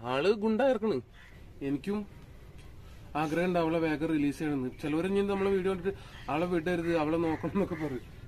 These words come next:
അതില് കാര്യമില്ല. അവള് തെരുവില് ജനിച്ചു വളർന്ന ഒരു കുട്ടിയാണ്. ഇപ്പൊ ഒരു നാലഞ്ച് വയസ്സൊക്കെ ആയിട്ടുണ്ടാവും.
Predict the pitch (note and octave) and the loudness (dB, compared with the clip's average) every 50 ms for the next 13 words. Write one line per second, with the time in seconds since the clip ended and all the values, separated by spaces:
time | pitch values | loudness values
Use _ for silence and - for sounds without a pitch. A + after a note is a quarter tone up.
0 | - - B2+ C3+ D3 F3 F3 G3+ F3 D3+ D3 D3 G#3 F#3+ F3 D3 A#2 - - - | -12 -10 -6 -6 -4 -2 0 0 0 0 2 2 2 4 4 2 0 0 -4 -10
1 | - - - - - - - - C3 C3 C#3 D3+ F3 F#3+ - G#3+ F3+ E3 E3+ E3+ | -14 -14 -14 -14 -14 -14 -10 -8 -6 -4 -2 -2 -2 0 2 2 4 4 4 4
2 | F#3 G3+ E3 F3+ F3 E3 D3+ - G3 F#3+ F#3 F3+ F3 E3 F3 F3+ F3+ F3 F3+ F3+ | 2 2 2 4 4 2 2 2 2 2 4 4 4 2 2 2 2 2 0 0
3 | - - C3+ - - D3+ B2+ A#2 A2+ - - - - - - - - - - - | -2 -4 -4 -2 -2 -2 -2 -2 -6 -8 -10 -14 -14 -14 -14 -14 -14 -14 -14 -14
4 | - - - - - - - - - C#3+ D3+ D#3+ D#3+ E3 E3 D#3+ E3 E3 C#3+ D3 | -16 -16 -16 -16 -16 -14 -14 -10 -6 -4 -2 0 0 0 -2 -2 -4 -4 -2 0
5 | D#3 D#3+ E3 D#3+ F#3+ F#3+ F3+ E3+ - F3+ F#3 F#3 E3+ E3+ E3+ E3 D#3 C3 A#2 - | 0 0 0 0 0 0 0 0 -2 -2 -2 0 2 2 2 2 0 0 -2 -6